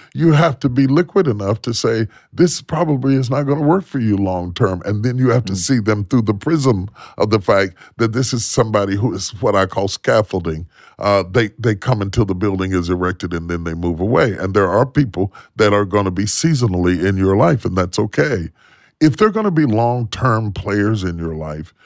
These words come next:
Speaker 1: you've got to show them how their vision can find its fulfillment with you or it doesn't work. Whether it's a marriage or a business or a ministry or whatever it is, you cannot rob my vision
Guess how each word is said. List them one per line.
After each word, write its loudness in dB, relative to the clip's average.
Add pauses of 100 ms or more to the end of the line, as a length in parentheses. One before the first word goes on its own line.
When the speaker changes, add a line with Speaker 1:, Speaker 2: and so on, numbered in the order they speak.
(160)
Speaker 1:
you've 2
got 2
to 2
show 2
them 0
how -2
their 2
vision -2
can -8
find -2
its -8
fulfillment -2
with 2
you -2 (240)
or 0
it -2
doesn't -2
work. 0 (220)
Whether 2
it's -2
a 0
marriage 0 (160)
or 0
a -2
business 0
or 4
a -6
ministry 0
or 2
whatever 4
it 0
is, 0 (480)
you 2
cannot 0
rob 2
my -2
vision -6